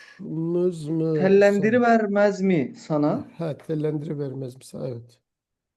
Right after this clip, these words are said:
Speaker 2: Kaçıyor belli ki, çıngar çıkacak, durmasa, a, durmasana.
Speaker 1: Evet.
Speaker 2: Hayır oğlum, nasıl olduysa apıştım kaldım.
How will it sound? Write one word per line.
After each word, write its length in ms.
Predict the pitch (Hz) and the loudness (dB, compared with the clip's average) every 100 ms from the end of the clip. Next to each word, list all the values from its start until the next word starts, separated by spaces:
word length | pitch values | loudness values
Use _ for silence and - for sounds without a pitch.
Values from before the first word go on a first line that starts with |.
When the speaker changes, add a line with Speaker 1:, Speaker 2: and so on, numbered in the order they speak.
| - - _ _ _ - | -20 -20 _ _ _ -10
Speaker 2:
Kaçıyor 680 | - 214 - 262 247 185 | -2 -2 0 4 4 4
belli 360 | 175 185 180 180 | 2 2 2 -2
ki, 420 | - 175 135 135 - _ _ _ _ _ _ _ | -2 -2 -2 -6 -20 _ _ _ _ _ _ _
çıngar 600 | - - 202 202 208 214 214 | -12 -4 -2 2 2 0 -4
çıkacak, 760 | - 190 165 165 - - _ _ _ - 156 | -4 -2 0 0 -2 -8 _ _ _ -12 -2
durmasa, 880 | 190 190 190 185 208 233 233 - - _ _ _ - | 0 2 2 2 0 0 0 -6 -20 _ _ _ -4
a, 260 | 165 147 117 - - 170 | -2 -2 -4 -14 -6 0
durmasana. 720 | 180 185 190 190 143 113 - - _ _ _ _ - | 4 4 4 2 2 -2 -8 -16 _ _ _ _ -12
Speaker 1:
Evet. 260 | 139 113 - _ | -10 -10 -16 _
Speaker 2:
Hayır 420 | - 220 247 254 202 | -8 0 2 4 4
oğlum, 540 | 247 226 143 123 - _ 170 | 4 4 0 -4 -10 _ -4
nasıl 380 | 196 247 269 | -2 0 0
olduysa 840 | 208 190 196 214 190 180 180 240 - - | 4 4 2 -4 -4 -2 -2 -4 -10 -8
apıştım 560 | 208 208 202 - 208 208 | -6 -4 -4 -2 -4 -4
kaldım. 640 | 208 175 165 160 120 - | -2 0 2 0 -2 -8